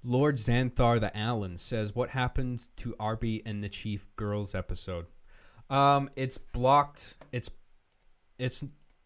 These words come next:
I think it, you, it was blocked worldwide at some point, but now it's just blocked in certain regions. One of those regions being the United States. Um, but in Canada, it's available.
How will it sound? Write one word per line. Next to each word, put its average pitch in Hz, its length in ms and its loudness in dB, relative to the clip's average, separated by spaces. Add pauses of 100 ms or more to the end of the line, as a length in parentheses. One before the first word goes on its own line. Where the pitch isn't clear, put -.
(120)
I 131 80 0
think 170 180 6
it, 175 160 0
you, 117 260 -6
it 123 140 0
was 120 400 2
blocked 123 480 0
worldwide 110 560 -2
at 135 100 -8
some 135 220 -6
point, 135 340 -2
but 107 120 -4
now 117 240 -2
it's - 180 -6
just - 320 -6
blocked 107 360 0
in 101 80 -6
certain 101 420 -6
regions. 95 640 -6
One 107 180 -4
of 107 100 -6
those 98 280 -2
regions 95 420 -6
being 92 320 -4
the 90 80 -6
United 87 420 -6
States. - 500 -8 (1040)
Um, 87 500 -4 (540)
but 90 260 0
in 90 160 -8
Canada, 117 540 6
it's 104 260 -2
available. 110 640 -2